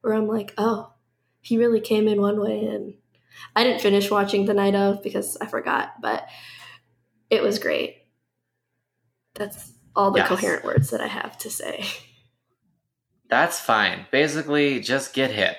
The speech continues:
Speaker 2: Riz Ahmed. He's
Speaker 1: R I Z A H M E D.
Speaker 2: bae. Exactly.
Speaker 1: Boom. That rhymed. I'm into it.
Speaker 2: We're all into it.
Speaker 1: Oh, but alas, we have made it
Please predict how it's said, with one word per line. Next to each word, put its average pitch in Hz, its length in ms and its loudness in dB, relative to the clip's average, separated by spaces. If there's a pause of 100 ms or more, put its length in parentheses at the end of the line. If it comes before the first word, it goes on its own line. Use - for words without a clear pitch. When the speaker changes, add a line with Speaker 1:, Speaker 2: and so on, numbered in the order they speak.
Speaker 2:
Riz 120 380 2
Ahmed. 98 500 0 (240)
He's 233 100 -2
Speaker 1:
R 226 160 4
I 254 180 4
Z 233 360 0 (960)
A 208 100 2
H - 760 -4
M 202 160 -2
E 226 100 -2
D. - 320 -12 (1400)
Speaker 2:
bae. 104 60 -4
Exactly. - 760 -4 (160)
Speaker 1:
Boom. - 400 -6
That - 140 -4
rhymed. - 420 -10 (540)
I'm 196 120 -2
into - 260 -8
it. - 260 -12 (1600)
Speaker 2:
We're 107 180 -2
all 98 160 -2
into 90 300 -8
it. 226 60 -4
Speaker 1:
Oh, - 460 -4 (320)
but 247 120 2
alas, - 840 0 (440)
we 226 120 2
have 233 160 -2
made 240 220 4
it 233 380 -2